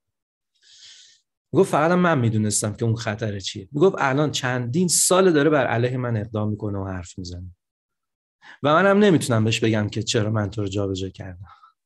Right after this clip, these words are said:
ایشون وقتی داشت اینو تعریف می‌کرد، من یک باره متوجه این شدم که چه بسیار خداوند بر-، برای ما کارهایی کرده، ما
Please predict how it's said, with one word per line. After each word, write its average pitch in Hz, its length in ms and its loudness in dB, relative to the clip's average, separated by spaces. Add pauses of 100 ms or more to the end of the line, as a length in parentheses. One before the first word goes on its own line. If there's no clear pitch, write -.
(1400)
ایشون 156 240 2
وقتی 202 220 2
داشت 160 180 4
اینو 143 120 -2
تعریف 131 260 -2
می‌کرد، 160 200 -2
من 180 180 0
یک 156 200 0
باره 127 200 2
متوجه 131 440 -4
این 160 80 -2
شدم 120 300 -2
که 113 80 -4
چه 165 200 -2
بسیار 151 540 0
خداوند 127 680 -4
بر-، 113 240 -4
برای 117 340 -2
ما 139 140 -2
کارهایی 120 440 -4
کرده، 120 300 -6
ما 151 240 -4